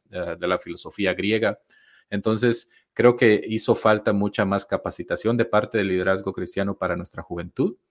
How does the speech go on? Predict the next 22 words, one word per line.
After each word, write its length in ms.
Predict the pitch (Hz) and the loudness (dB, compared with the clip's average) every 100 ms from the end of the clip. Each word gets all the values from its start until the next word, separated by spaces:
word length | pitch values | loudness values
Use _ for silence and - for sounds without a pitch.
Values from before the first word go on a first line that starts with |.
| _ _ | _ _
lo 160 | 101 95 | -4 2
cual 160 | 107 104 | 4 4
creo 200 | 113 107 | 2 6
que 80 | |
ahora 220 | 101 104 104 | 6 6 4
se 100 | 92 | 0
está 180 | - | -2
desarrollando 500 | 98 92 92 92 92 | -2 -2 -2 -2 -2
un 100 | 92 | -4
poco 260 | 95 98 87 | -4 -4 -2
más, 380 | 92 120 135 - _ - _ _ _ | 0 0 -2 -10 _ -20 _ _ _
pero 500 | - 101 101 98 92 - | 2 6 6 6 4 4
aún 320 | 101 107 139 | 6 6 4
estamos 440 | 135 - 110 113 101 | 2 2 2 2 -2
viendo 440 | 98 101 101 98 | -4 -2 0 0
este 260 | 92 - 104 | -2 -2 -4
desarrollo, 460 | 92 90 98 92 | -2 -2 0 0
¿no? 160 | 90 95 | 0 -4
De 80 | 101 | -6
estas 220 | - 92 | -6 -4
nuevas, 500 | 95 98 95 - - | 0 0 -2 -8 -8
ah, 300 | 87 85 87 | -6 -6 -10